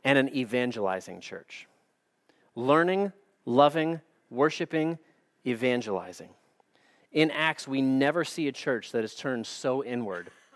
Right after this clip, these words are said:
that they forget about those who are outside. And the Bible says that the Lord added to their number daily those who were being saved. So throughout Acts, we see exponential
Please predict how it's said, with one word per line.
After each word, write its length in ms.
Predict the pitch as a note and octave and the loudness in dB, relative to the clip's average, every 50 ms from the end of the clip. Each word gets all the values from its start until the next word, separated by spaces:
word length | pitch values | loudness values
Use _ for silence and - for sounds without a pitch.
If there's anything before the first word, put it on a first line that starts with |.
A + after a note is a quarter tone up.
| _ _ _ - - _ _ _ _ - - | _ _ _ -20 -20 _ _ _ _ -6 -4
that 120 | A#2+ - | 0 2
they 140 | C#3 C3 B2+ | 2 2 2
forget 600 | - - A#2 A2+ G#2+ A#2 C3+ C#3 A#2 - - _ _ - | 0 -6 -8 -6 -2 2 2 2 2 0 -6 _ _ -2
about 580 | A#2+ A#2 A2+ G#2+ - A#2 A2+ A2+ G#2+ - - - _ _ _ - | -2 -2 0 2 2 2 2 2 0 -4 -8 -18 _ _ _ 2
those 240 | A#2+ A#2+ A#2+ A#2 - | 4 4 4 4 2
who 120 | - A#2+ A2 | -2 -2 0
are 140 | G#2 G2 - | 0 -2 0
outside. 720 | - B2 A#2+ C3+ D3 - - - B2 G#2 G2 F#2 F2 - - _ _ _ _ _ _ _ _ _ _ _ _ _ _ _ _ _ _ _ _ _ _ - - | 2 2 2 2 0 -4 -2 -2 0 0 -2 -4 -14 -20 -20 _ _ _ _ _ _ _ _ _ _ _ _ _ _ _ _ _ _ _ _ _ _ -6 -2
And 100 | C3+ C3+ | 0 2
the 60 | B2+ | 4
Bible 240 | B2+ B2+ C#3+ D3 D3 | 4 4 4 4 0
says 320 | - - C3+ A#2+ A#2+ A2+ | 0 2 2 2 2 2
that 180 | A2+ B2 A#2+ - _ _ - | 0 -2 -2 -4 _ _ -8
the 120 | A#2+ B2+ B2+ | -4 -2 -2
Lord 580 | B2+ B2 B2 C3 D#3+ F3+ D3 A2+ G2 G2 - - - | -2 -4 -6 -4 -2 -2 0 -2 -2 -4 -8 -8 -2
added 280 | A#2 A#2 A#2 A#2+ B2+ - | 0 0 0 0 -2 -4
to 120 | - C3+ | -4 -2
their 140 | B2+ B2+ B2+ | 0 0 0
number 240 | A#2+ A2+ A2 A2 A2 | 0 -2 -4 -4 -4
daily 360 | G#2 B2 A#2+ A#2+ A2 G#2 G#2 | -2 0 2 2 2 0 -2
those 240 | G2 G#2+ G#2+ G#2 - | -4 -4 -6 -6 -6
who 100 | B2+ B2 | -6 -6
were 100 | B2 A2+ | -6 -4
being 360 | G#2 A2 G2+ G2 G2+ G#2 G2 _ _ _ | -4 -6 -6 -6 -6 -8 -10 _ _ _
saved. 520 | - - - C3+ B2+ A#2 F#2+ F#2 - - _ _ _ _ _ _ _ - - - _ - | -12 -4 0 2 2 2 0 -4 -12 -20 _ _ _ _ _ _ _ -20 -20 -20 _ -6
So 140 | - - C#3+ | -2 -2 -2
throughout 520 | - - D#3 E3 - - C#3 C#3+ D#3+ E3 - | 0 0 -2 -2 0 4 4 4 4 4 0
Acts, 380 | - C#3+ C3+ B2+ - - - - | 0 0 0 -2 -4 -8 -10 -8
we 120 | B2 B2 | -8 -8
see 460 | - - - C3+ C3+ B2+ A#2+ A2+ - _ _ _ _ _ _ _ _ _ _ _ - | -8 -8 -4 -4 -2 -2 -2 -4 -8 _ _ _ _ _ _ _ _ _ _ _ -4
exponential 1040 | C#3 C#3 - - - - - - D3+ C3 B2 B2 A#2+ B2 A#2+ - A#2+ A2+ G#2+ G#2 G2+ | -4 -4 -4 -6 -12 -10 -8 -4 -4 -2 0 -2 -2 -4 -4 -4 -2 -2 -2 -2 -4